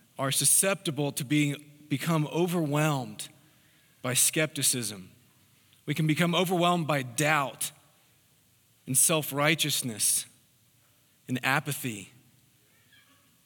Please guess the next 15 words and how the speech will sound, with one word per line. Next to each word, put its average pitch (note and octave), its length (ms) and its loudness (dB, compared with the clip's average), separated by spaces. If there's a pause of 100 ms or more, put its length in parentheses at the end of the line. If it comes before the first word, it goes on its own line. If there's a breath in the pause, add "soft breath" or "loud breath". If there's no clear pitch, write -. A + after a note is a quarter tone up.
(800)
We B2+ 100 -4
get C#3 160 0
filled F#3+ 380 2
with E3+ 160 -4
pride F3+ 560 4
and B2+ 160 -8 (320 loud breath)
we C#3+ 100 2
do F3 340 4
whatever F3+ 340 4
seems F#3 340 2
right E3+ 340 4
in E3 100 -2
our D#3+ 140 2
own E3+ 220 2
eyes. D3+ 580 0